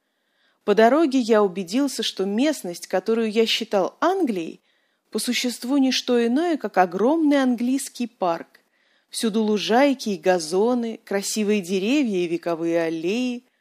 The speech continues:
Там и сям, очевидно, с целью усилить впечатление, пасутся овцы, совсем как в Гайд-парке. Ещё в Голландии я видел,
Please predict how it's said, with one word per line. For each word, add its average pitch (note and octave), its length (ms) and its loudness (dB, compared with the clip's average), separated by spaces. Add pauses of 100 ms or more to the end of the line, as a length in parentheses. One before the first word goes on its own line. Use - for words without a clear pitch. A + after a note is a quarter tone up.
(400)
Там G3+ 260 2
и G3 40 -4
сям, D4 380 2
очевидно, G#3 540 -2
с - 60 -8
целью G3+ 420 -2
усилить G3 440 -2
впечатление, A3+ 880 -2
пасутся - 500 -6 (100)
овцы, G3+ 520 -4 (360)
совсем C#4+ 440 -2
как F#4 220 -2
в - 20 -18
Гайд-парке. D4+ 800 0 (480)
Ещё A3+ 420 0
в G#3+ 80 -10
Голландии G3 800 2
я F3 220 -2
видел, A3 440 -2